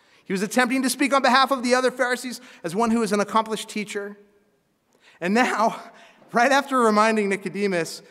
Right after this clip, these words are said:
that if he was so accomplished as a teacher, he should already know.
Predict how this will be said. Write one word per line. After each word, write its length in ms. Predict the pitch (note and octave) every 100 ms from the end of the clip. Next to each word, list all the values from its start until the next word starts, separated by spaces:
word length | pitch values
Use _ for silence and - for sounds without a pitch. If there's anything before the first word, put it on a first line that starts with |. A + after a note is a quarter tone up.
| _
that 100 | F3+
if 100 | E3
he 60 | F#3+
was 120 | F3+
so 200 | - B3+
accomplished 420 | B3 B3 A#3+ -
as 100 | G3+
a 60 | F#3+
teacher, 320 | A3 G3 F#3+
he 100 | F#3
should 160 | F#3
already 340 | F3 A3 A3+ F3+
know. 400 | E3+ G3+ D3+